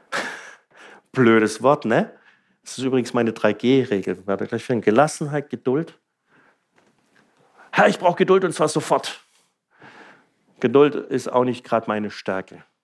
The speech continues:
Aber ein bisschen was habe ich davon gelernt. Etwas entspannter zu sein, sagen, dann warten wir halt noch.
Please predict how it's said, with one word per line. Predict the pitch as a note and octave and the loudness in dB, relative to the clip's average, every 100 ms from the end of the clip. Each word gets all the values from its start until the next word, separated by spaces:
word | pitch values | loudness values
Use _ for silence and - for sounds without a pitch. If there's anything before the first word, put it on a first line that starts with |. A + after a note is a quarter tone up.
| _ _ | _ _
Aber | A2+ A#2 | -4 2
ein | |
bisschen | D#3+ G3 D#3 C3+ | 4 4 0 -2
was | B2+ | -2
habe | B2 A#2 | -4 -6
ich | |
davon | - - G#2+ | -10 -10 -10
gelernt. | G2+ F#2+ F2+ _ _ _ _ - | -8 -10 -14 _ _ _ _ -2
Etwas | F#3 G3 F3 D3+ | 0 0 -2 -4
entspannter | C3+ - C#3+ C#3+ B2 | -6 -6 -6 -4 -4
zu | - | -6
sein, | - G#2 G#2 | -6 -6 -6
sagen, | G#2 G2+ G2+ - _ _ - | -6 -6 -6 -10 _ _ -2
dann | D3 D3+ | 0 2
warten | F#3 - B2 | 0 -2 -6
wir | G2 | -6
halt | G2 G2 F#2+ | -6 -8 -8
noch. | E2+ - | -12 -16